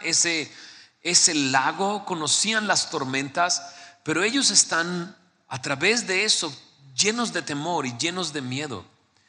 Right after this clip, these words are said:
Es tal su miedo que piensan que van a morir, tanto que despiertan a Jesús. Lo despiertan y le dicen, "¿Qué no tienes cuidado que perecemos?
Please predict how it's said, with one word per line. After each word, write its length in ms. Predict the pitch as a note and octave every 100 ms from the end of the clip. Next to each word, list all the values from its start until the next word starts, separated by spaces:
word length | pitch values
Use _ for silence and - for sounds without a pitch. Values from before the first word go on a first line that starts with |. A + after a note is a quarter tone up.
| _ - _ _ F3+
Es 400 | G#3 - - -
tal 300 | F#3+ B3+ B3
su 240 | - G3
miedo 680 | E3+ E3 F3+ C3+ A#2+ B2+ - _ _ _ _ _ _
que 120 | -
piensan 520 | - F3+ B3 C4+ A3
que 100 | F3+
van 160 | D#3+ D3
a 60 |
morir, 520 | C3 B2 F3 B3+ D#3+ - _ _ _ _ _ _
tanto 880 | F#3+ A#3+ C4+ - D#3 C#3+ G3 - - _ -
que 100 | E3
despiertan 640 | E3+ - - B3 C#4 A#3
a 60 | F3
Jesús. 560 | - - A2 F2 - - _ _ _ _ - -
Lo 100 | D#3+
despiertan 640 | F3 - G3+ B3+ C4 A3+
y 40 | F3+
le 120 | D#3+
dicen, 460 | F#3+ - D#3+ C#3+ C#3+ -
"¿Qué 100 | G#3+
no 140 | C#4
tienes 400 | - A#3+ A#3+ -
cuidado 840 | - F#3 D#3 B2+ D3 D#3 G3 - -
que 160 | E3
perecemos? 880 | A#2 D#3 C3+ - B2 A2+ B2 C3+